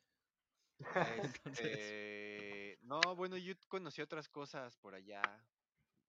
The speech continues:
Speaker 3: Atractivo.
Speaker 1: Ixtapaluca podría ser el Tlaxcala de, de aquí, de
Speaker 3: <laughs> Eh,
Speaker 1: la
Speaker 3: de ac-, de la, del área metropolitana de la Ciudad de
Speaker 2: Del
Speaker 3: México.
Speaker 2: área
Speaker 1: del área
Speaker 2: metropolitana.
Speaker 3: Es que
Speaker 1: metropolitana.
Speaker 3: no, yo creo que de, hay,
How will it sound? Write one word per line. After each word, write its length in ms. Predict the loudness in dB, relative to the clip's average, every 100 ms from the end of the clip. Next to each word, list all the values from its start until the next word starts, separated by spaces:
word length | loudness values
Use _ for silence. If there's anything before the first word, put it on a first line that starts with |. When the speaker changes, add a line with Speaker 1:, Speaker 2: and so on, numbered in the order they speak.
| _ -18
Speaker 3:
Atractivo. 540 | -12 -12 -12 -12 2
Speaker 1:
Ixtapaluca 540 | 10 12 12 12 12 12
podría 380 | 12 12 12 12
ser 240 | 12 12
el 260 | 12 10 8
Tlaxcala 720 | 8 8 12 12 12 12 10
de, 380 | 8 4 0 -8 _ _ _ _ _ -16 -4 6
de 180 | 8 8
aquí, 340 | 6 4 6
de 240 | 10 10
Speaker 3:
<laughs> 20 | 8
Eh, 20 |
Speaker 1:
la 480 | 8 8 6 4 -8 _ -8
Speaker 3:
de 80 | -6
ac-, 120 | -4
de 100 | 0
la, 160 | 2 2
del 200 | 4 6
área 180 | 6 6
metropolitana 720 | 2 -4 -4 -4 -2 -2 -2 -6
de 160 | -8
la 100 | -8
Ciudad 200 | -10 -10
de 60 | -4
Speaker 2:
Del 180 | 0 2
Speaker 3:
México. 120 | 4
Speaker 2:
área 100 | 6
Speaker 1:
del 80 | 10
área 200 | 10 10
Speaker 2:
metropolitana. 500 | 6 2 4 4 2
Speaker 3:
Es 80 | 2
que 60 |
Speaker 1:
metropolitana. 280 | 2 2 2
Speaker 3:
no, 220 | 0 -2
yo 80 | -4
creo 160 | -4 -6
que 160 | -6
de, 120 | -2 -2
hay, 200 | -4